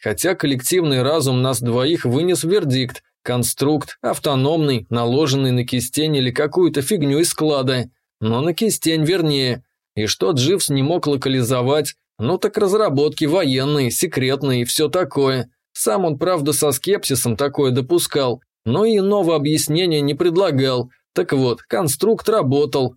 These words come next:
ум нам героичил по мере своих конструктивных сил и гадских возможностей, но автономный не значит самоподдерживающийся,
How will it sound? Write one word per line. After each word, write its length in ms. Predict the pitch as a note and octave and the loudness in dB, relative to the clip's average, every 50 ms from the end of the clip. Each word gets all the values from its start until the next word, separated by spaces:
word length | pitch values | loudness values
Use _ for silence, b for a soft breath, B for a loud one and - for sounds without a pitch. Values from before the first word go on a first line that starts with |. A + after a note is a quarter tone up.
| _ _ | _ _
ум 240 | - C3 E3+ G3 F#3+ | -2 0 0 2 2
нам 180 | E3 C#3+ C3 A#2+ | 2 2 0 0
героичил 640 | A2+ B2+ A#2+ B2 A#2+ B2+ D#3+ F3 - - B2 A#2 | 0 0 0 0 0 0 0 -2 -2 -2 -2 -2
по 160 | B2 F#3+ G3+ G3+ | 0 0 0 2
мере 240 | F#3+ G3 F#3 E3+ | 2 2 2 2
своих 340 | D#3 - C#3+ D3 D3 D3 C3 | 0 0 0 2 0 0 0
конструктивных 840 | C3 E3+ D#3 C3+ - - D3 C#3 B2 - - F3 F#3+ F3 D#3+ C#3 C3 | -2 -2 -2 -2 -2 -2 -2 -2 -2 0 0 0 2 2 2 0 0
сил 300 | - - - F#3 F#3+ D#3+ | -2 -2 0 2 2 2
и 60 | C3+ B2 | 2 2
гадских 500 | B2 D3 D#3+ D3+ - - - D#3+ D3+ D3 | 2 2 0 0 -2 -2 -2 -4 -2 0
возможностей, 960 | E3+ G#3 G3 C#3 C#3+ C3+ C3 B2+ A2 B2+ B2+ B2 B2 - - C3 B2 A#2+ B B B B | 0 2 2 2 2 2 2 2 2 0 0 0 0 -2 -2 -2 -2 -2 B B B B
но 240 | - A2 A2+ B2 D3+ | -2 0 0 2 0
автономный 840 | F3 F3 - - D#3 C#3 B2+ B2 C3+ D#3 E3+ D#3+ D3 C3 B2 G#2+ - _ - | 0 -2 -2 -2 -2 0 2 2 2 2 2 2 0 0 -2 -2 -6 _ -4
не 160 | A#2 A#2 A#2+ | -2 -2 0
значит 500 | A2 G#2 B2+ B2+ C#3+ D3+ C#3+ - C#3 B2+ | 0 0 0 0 0 0 0 -2 -4 -2
самоподдерживающийся, 1600 | - - C#3+ D3 D3 C#3+ C3 - C#3+ C3+ C3 A2+ B2 D3+ F3 F3 C#3 C3 C3 C3 C3 B2+ C3+ - C3 B2+ B2 - C#3 B2 A#2 - | -2 -2 0 0 0 -2 0 0 -2 -2 0 0 0 0 0 2 2 2 2 2 0 0 0 0 -2 -2 0 0 -2 -2 -2 -6